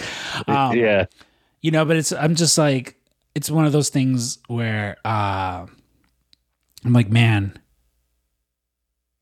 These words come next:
Speaker 1: I, I gotta, I can't imagine knowing that one of your coworkers fucking antagonized another one on purpose to the point where fucking,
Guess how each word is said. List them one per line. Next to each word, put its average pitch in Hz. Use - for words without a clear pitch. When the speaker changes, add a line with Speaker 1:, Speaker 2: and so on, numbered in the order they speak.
Speaker 1:
I, 139
I 151
gotta, 135
I 139
can't 151
imagine 123
knowing 190
that 151
one 147
of 156
your 147
coworkers 127
fucking 123
antagonized 135
another 120
one 110
on 135
purpose 131
to 170
the 151
point 135
where 139
fucking, 123